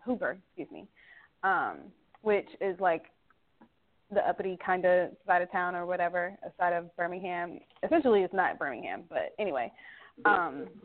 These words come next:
a suburb of Birmingham. And when I got out there, I mean, yeah, there's some places that are, you know, that aren't so great, but if you go downtown Birmingham, it's, it's just like Atlanta. Like, it's a mini Atlanta. Like, you have your downtown, you have your midtown.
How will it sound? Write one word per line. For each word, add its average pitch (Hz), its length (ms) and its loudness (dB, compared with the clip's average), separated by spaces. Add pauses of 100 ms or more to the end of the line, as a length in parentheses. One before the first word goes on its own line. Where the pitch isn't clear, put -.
(320)
a - 120 -16
suburb 156 420 -2 (120)
of 175 180 -8
Birmingham. 117 520 -10 (320)
And 180 840 -4
when 202 140 2
I 190 80 4
got 247 160 2
out 311 160 0
there, 233 200 0
I 233 60 -2
mean, 240 200 -4
yeah, 202 180 4
there's 190 240 -2
some 190 180 -8 (340)
places 180 420 -2
that 170 120 4
are, 160 140 4
you 247 160 -6
know, 160 200 -4
that 165 120 0
aren't 156 240 0
so 170 100 -2
great, 165 380 -4
but 175 100 -2
if 175 120 -6
you 208 60 -10
go 190 120 0
downtown 180 400 0
Birmingham, 190 520 -4
it's, 185 140 -6 (200)
it's - 180 -4 (100)
just 196 160 2
like 185 180 0
Atlanta. 185 440 0
Like, 180 240 2
it's 196 160 -4
a 190 60 -6
mini 202 380 -4
Atlanta. 120 560 -4
Like, 151 260 -4 (500)
you 208 100 2
have 180 460 0
your 156 380 2
downtown, 220 640 -2
you 190 80 -8
have 170 160 -4
your 170 100 -8
midtown. 208 760 -2